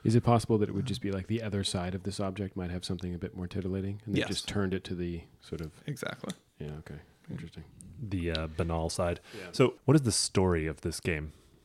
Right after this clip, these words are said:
Speaker 1: Hmm.
Speaker 2: The story of this game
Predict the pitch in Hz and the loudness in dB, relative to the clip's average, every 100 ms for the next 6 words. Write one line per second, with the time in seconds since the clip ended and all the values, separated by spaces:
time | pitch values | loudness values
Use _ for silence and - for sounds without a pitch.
0 | - - - - 117 92 78 - - _ | -16 -16 -18 -6 -2 -2 -6 -18 -20 _
1 | _ _ _ _ - - - - 135 151 | _ _ _ _ -10 -8 -8 2 4 6
2 | 170 156 127 120 - 117 117 113 110 113 | 6 4 2 0 0 0 2 2 2 0
3 | 110 | -2